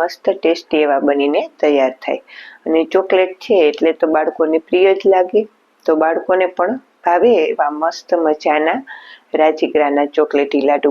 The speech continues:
બનાવી અને તૈયાર કરી લઈએ. રાજગરાના ચોકલેટી લાડુ બનાવવા માટે મેં અહીંયા પોણી વાટકી રાજગરો લ-, લીધેલો.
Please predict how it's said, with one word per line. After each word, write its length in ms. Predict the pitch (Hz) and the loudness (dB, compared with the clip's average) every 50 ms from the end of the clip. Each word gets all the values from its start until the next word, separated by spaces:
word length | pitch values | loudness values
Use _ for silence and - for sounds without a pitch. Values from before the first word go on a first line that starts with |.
| 143 147 | 0 0
બનાવી 400 | 156 170 196 214 226 226 196 - - 180 | 0 2 2 2 2 2 0 0 -2 -2
અને 140 | 147 151 - - _ _ - | -2 -2 -2 -4 _ _ -2
તૈયાર 300 | 208 151 139 123 120 - - - | -2 0 0 0 -2 -4 -8 -8
કરી 200 | - - 131 123 - 127 | -6 -6 -4 -4 -2 -2
લઈએ. 160 | - - - - - - - 190 | -2 -4 -4 -6 -10 -6 0 0
રાજગરાના 680 | 190 208 208 - 240 170 190 202 202 202 208 214 220 226 220 | 2 2 2 0 0 2 4 4 4 4 2 0 -2 0 0
ચોકલેટી 420 | 208 196 - 202 190 185 - 196 185 190 | -2 0 2 0 0 0 0 0 2 2
લાડુ 240 | 196 196 196 208 202 202 | 2 4 4 2 2 4
બનાવવા 340 | 208 214 208 202 208 202 202 208 | 2 2 2 2 2 2 2 2
માટે 220 | 208 208 208 226 226 233 208 180 | 0 0 2 0 0 2 2 0
મેં 120 | 175 175 170 | 2 2 2
અહીંયા 440 | 175 180 180 190 247 330 381 330 269 240 _ - | 0 2 2 2 0 0 0 -2 -2 -4 _ -4
પોણી 240 | - 190 190 185 180 190 | -2 -2 0 2 4 4
વાટકી 320 | 190 202 - - 285 294 247 220 | 4 4 2 0 0 2 4 4
રાજગરો 480 | 190 302 - - - 165 160 - 165 160 | 4 4 4 2 2 2 4 4 4 4
લ-, 280 | 156 156 156 156 151 160 180 | 4 4 4 2 2 2 0
લીધેલો. 420 | 202 196 - - 180 165 165 175 | 0 0 2 0 2 4 2 2